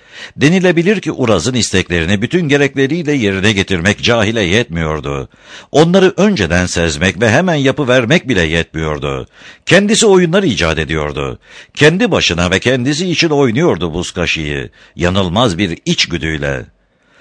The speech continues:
Bunu gören Uraz, "Ey Cahil, sen büyük bir çopendozsun." dedi. Aldatmaca davranışları onların sıyrılıp kurtulmalarını sağlamakla beraber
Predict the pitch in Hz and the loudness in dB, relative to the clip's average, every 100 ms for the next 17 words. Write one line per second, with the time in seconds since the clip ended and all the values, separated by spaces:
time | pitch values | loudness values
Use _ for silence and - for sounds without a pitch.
0 | - - 101 208 262 117 87 92 110 107 | -20 -8 -2 0 2 2 2 0 2 2
1 | 113 - 143 131 90 117 110 117 143 131 | 2 2 2 4 4 4 4 4 2 2
2 | 120 220 - 180 160 - 151 151 127 135 | 2 0 2 2 2 0 2 2 2 2
3 | 175 - 95 80 78 76 67 - _ _ | 0 -2 -4 -2 -2 -2 -6 -10 _ _
4 | _ _ - - - 120 170 185 180 175 | _ _ -20 -20 -2 2 4 4 2 0
5 | 180 120 82 78 78 76 82 104 110 123 | 0 0 0 0 -2 -2 -2 0 0 0
6 | 139 165 - 151 127 160 - 139 - 139 | 0 -2 -2 -2 0 -2 -2 -4 -2 -2
7 | 120 123 104 120 110 101 85 92 117 92 | 0 0 0 -2 0 0 2 0 0 0
8 | 85 82 78 76 98 | 0 0 0 2 0